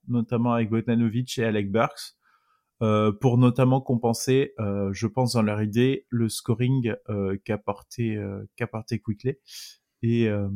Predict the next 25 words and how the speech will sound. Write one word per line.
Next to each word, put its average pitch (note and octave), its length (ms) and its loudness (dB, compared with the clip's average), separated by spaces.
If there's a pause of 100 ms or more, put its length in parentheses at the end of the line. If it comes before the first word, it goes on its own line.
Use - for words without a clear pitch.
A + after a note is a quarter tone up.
(280)
et D3+ 80 2
donc F3 240 4
ils E3 60 4
nous, C3+ 140 6 (240)
ils C#3 120 4
nous C3 80 6
font F3+ 180 -4
cette G#3+ 220 2
nouvelle C#3 240 2
formule, F#3 560 4 (880)
mais E3+ 640 4
pas G#3+ 140 8
d'Anunoby F3 720 4 (420)
et A#3+ 140 4
pas A3 220 6
de C#3+ 200 2
Julius A#2 380 2
Randle A3 420 4 (160)
non B2 240 10
plus, F#3+ 400 0 (340)
également A2+ 520 4
blessé, D3 440 -2 (360)
qui, G3+ 340 4
euh, B2+ 600 6
actuellement D3+ 840 2